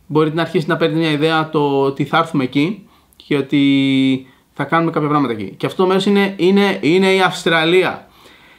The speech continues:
Δεν είναι τίποτα τελικό, δεν είναι τίποτα εκατό τοις εκατό, αλλά είμαστε σε πάρα πολύ καλό δρόμο να κανονίσουμε τα πάντα για να πάμε στην Αυστραλία. Θέλουμε πάρα πολύ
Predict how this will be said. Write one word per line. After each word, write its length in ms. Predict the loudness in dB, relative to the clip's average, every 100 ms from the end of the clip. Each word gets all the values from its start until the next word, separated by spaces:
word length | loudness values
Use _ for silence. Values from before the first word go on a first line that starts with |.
| _ _ _ _ -4
Δεν 220 | 0 2
είναι 120 | 2
τίποτα 200 | 0 0
τελικό, 380 | 2 0 2 0
δεν 100 | 0
είναι 80 | 0
τίποτα 180 | 0
εκατό 140 | -2 -4
τοις 80 | -2
εκατό, 240 | 0 2
αλλά 160 | 2 2
είμαστε 220 | 2 0
σε 60 |
πάρα 200 | 2 0
πολύ 120 | 0 0
καλό 180 | 0
δρόμο 260 | 2 2 2
να 120 | 0
κανονίσουμε 380 | 0 -2 -2 -2
τα 100 | -2
πάντα 200 | 0 0
για 80 | 0
να 80 | 0
πάμε 160 | 0
στην 140 | 0 -2
Αυστραλία. 420 | -4 -4 -4 -2
Θέλουμε 240 | 0 0
πάρα 240 | 0 -2 -2
πολύ 300 | -6 -8